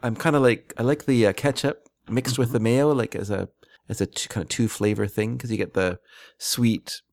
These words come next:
Speaker 1: tang of the ketchup with the kinda more
Speaker 2: You're, you're coming very close to making your own secret sauce.
Speaker 1: Well, you can get, um, you can get what's called fry sauce. Like, it's popular in, um, Portland,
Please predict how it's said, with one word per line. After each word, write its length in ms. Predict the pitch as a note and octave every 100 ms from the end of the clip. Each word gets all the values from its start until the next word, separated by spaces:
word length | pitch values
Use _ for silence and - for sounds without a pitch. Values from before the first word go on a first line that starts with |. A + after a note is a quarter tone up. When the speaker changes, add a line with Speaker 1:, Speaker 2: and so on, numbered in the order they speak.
| -
Speaker 1:
tang 340 | B2 A2+ G#2
of 140 | G2+ G2
the 120 | G2
ketchup 540 | - - G#2+ - F#2+
with 140 | G#2 -
the 60 |
kinda 200 | - G2
more 320 | F#2+ F#2+ F#2+
Speaker 2:
You're, 300 | F#2+ F3 G#3
you're 240 | G3 E3+ E3+
coming 340 | - F3 D#3
very 160 | C#3+ D3
close 300 | C#3 C#3 C3
to 80 | A#2
making 280 | A#2+ A#2+ A2+
your 100 | A2+
own 140 | G#2+
secret 320 | - A2 G#2 -
sauce. 400 | G#2+ F2 - - - - -
Speaker 1:
Well, 500 | - D#3 E3 D#3+ D3+ -
you 100 | F3
can 180 | - A#3+
get, 380 | A#3+ B3 A#3+ - -
um, 580 | D3 C#3 B2+ A#2+ A2+ -
you 100 | E3+
can 80 | F#3
get 100 | A3
what's 120 | D#3
called 220 | - C#3+
fry 360 | - - B2+ D3
sauce. 500 | D3+ G#2 F2 F2 -
Like, 120 | G#2
it's 100 | G#2+
popular 500 | - B2+ B2 A2+ G#2+
in, 320 | G2 A2 G2 F#2+
um, 300 | F#2 F2+ F2
Portland, 600 | - - G2+ F2+ - -